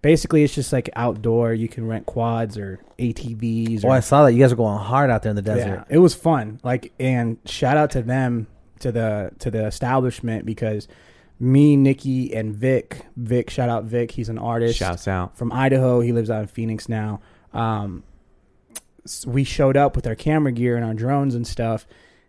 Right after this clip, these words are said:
Speaker 1: and they gave us, they assigned a tour guide to drive a quad to drive us on the trail, 'cause it's, like, a huge trail, and they did it for free, basically. Um, there was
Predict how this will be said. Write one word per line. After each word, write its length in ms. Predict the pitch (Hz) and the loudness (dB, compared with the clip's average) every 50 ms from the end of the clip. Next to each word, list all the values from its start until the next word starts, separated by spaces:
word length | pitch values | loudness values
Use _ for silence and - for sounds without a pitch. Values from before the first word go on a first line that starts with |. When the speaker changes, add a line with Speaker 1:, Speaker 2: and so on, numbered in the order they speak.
| _ _ - | _ _ -8
Speaker 1:
and 160 | 120 120 117 | -6 -2 0
they 100 | 120 127 123 | 0 0 2
gave 220 | 135 131 131 123 | 2 2 2 2
us, 340 | 127 120 - - - - - - | 0 -2 -2 -6 -10 -14 -16 -18
they 300 | - 117 131 131 127 123 123 - _ _ _ _ _ _ _ _ - _ - - | -8 -4 -2 -2 -2 -2 -4 -8 _ _ _ _ _ _ _ _ -20 _ -6 -4
assigned 440 | 123 - - - 147 139 143 139 | -4 -4 -2 0 0 0 0 0
a 40 | 127 | -2
tour 320 | - - - 147 147 147 143 | -4 -4 -2 -2 -2 0 -2
guide 460 | 131 127 117 117 113 117 117 117 - | -2 -4 -2 -2 -2 -4 -4 -4 -6
to 80 | - 117 | -8 -8
drive 280 | 107 123 117 117 110 113 | -6 -6 -6 -4 -6 -6
a 40 | 110 | -10
quad 560 | - - 127 120 117 117 117 113 113 107 110 - _ _ _ _ _ _ _ | -8 -8 -6 -4 -4 -4 -4 -6 -8 -10 -14 -18 _ _ _ _ _ _ _
to 120 | - - 117 | -12 -10 -6
drive 280 | 110 117 110 107 110 110 | -6 -4 -4 -4 -4 -6
us 120 | 101 - | -8 -8
on 160 | - 120 113 110 | -10 -10 -8 -8
the 60 | 107 | -10
trail, 400 | - - - 113 110 113 131 143 | -10 -10 -8 -6 -4 -4 -4 -4
'cause 160 | - - 127 | -4 -6 -6
it's, 120 | 131 - - | -6 -6 -6
like, 140 | 117 - 107 | -8 -8 -10
a 40 | |
huge 520 | 104 - - - 117 117 113 107 95 - - | -14 -14 -10 -6 -6 -4 -4 -6 -8 -10 -12
trail, 400 | - - 113 107 104 98 95 - _ _ _ _ _ _ _ _ _ _ _ | -8 -6 -4 -4 -4 -6 -8 -12 _ _ _ _ _ _ _ _ _ _ _
and 360 | - 123 123 120 120 113 110 110 | -6 -4 -4 -2 -2 -2 -2 -2
they 80 | 120 | 0
did 140 | 120 135 131 | 0 2 2
it 60 | 127 | 0
for 120 | 120 - - | 0 -4 -10
free, 340 | - - - 139 135 123 | -8 -2 0 2 2 2
basically. 600 | 117 117 113 113 - - 107 - 117 113 110 110 - _ _ _ _ _ _ _ _ _ - | 2 2 0 0 -2 -4 -6 -4 -2 -2 -2 -4 -8 _ _ _ _ _ _ _ _ _ -8
Um, 560 | 110 117 117 113 113 110 107 104 101 98 98 - - | -4 -2 -2 0 -2 -2 -2 -4 -6 -8 -10 -10 -4
there 140 | - 127 131 | 0 2 2
was 360 | 131 127 113 - - - - | 2 2 0 -2 -6 -10 -12